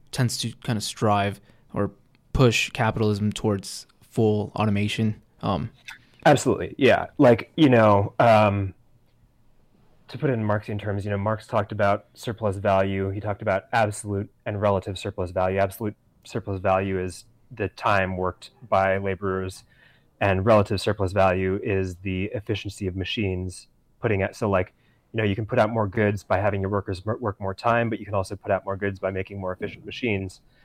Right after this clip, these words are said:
Speaker 2: And when you have a labor movement fighting for less time, you have incentive to roll out machines that are more efficient and can produce to make up for that lost time.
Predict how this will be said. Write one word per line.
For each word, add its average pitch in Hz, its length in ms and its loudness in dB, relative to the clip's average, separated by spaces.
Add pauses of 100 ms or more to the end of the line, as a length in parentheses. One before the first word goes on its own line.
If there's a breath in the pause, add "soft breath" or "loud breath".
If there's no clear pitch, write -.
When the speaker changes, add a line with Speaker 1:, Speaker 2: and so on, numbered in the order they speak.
(380 soft breath)
Speaker 2:
And 101 320 2
when 107 160 4
you 101 140 2
have 107 280 6
a 107 40 2
labor 98 220 0
movement 98 400 -4
fighting 104 360 0
for 107 140 -10
less 98 300 -2
time, 101 340 -2
you 95 120 -4
have 95 140 -2
incentive 98 400 -8 (180)
to 92 440 -6 (100)
roll 101 320 0
out 95 220 2
machines 98 420 -6
that 95 120 -2
are 95 40 -8 (100)
more 92 80 -2
efficient 101 380 -6
and 98 120 -16
can - 100 -20 (120)
produce 95 420 -4 (380 soft breath)
to - 80 -2
make 104 220 4
up 95 140 0
for 101 120 -2
that 90 300 2
lost 92 380 2
time. 85 380 -2